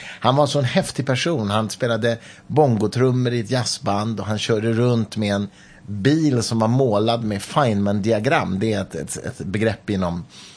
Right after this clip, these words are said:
partikelfysiken, ett sätt att åskådliggöra partikelfysik,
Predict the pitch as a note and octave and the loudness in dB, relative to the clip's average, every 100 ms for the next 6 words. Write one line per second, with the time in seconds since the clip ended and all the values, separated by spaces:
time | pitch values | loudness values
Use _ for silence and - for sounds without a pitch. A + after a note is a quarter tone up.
0 | - G2+ B2 B2+ E2 - - B2+ - - | -8 -4 -4 -4 -6 -6 -4 -4 -4 -6
1 | G2 - F#2+ - F#2 F#2 F2+ F2 F2 F2+ | -6 -6 -6 -6 -6 -6 -6 -6 -6 -4
2 | E2 E2 E2+ G2+ - F2+ F#2 E2+ - - | -6 -6 -8 -8 -10 -8 -8 -10 -12 -18
3 | - - - G2+ - - - F#2 D#2+ - | -18 -18 -18 -20 -16 -10 -8 -8 -10 -14
4 | - - | -16 -18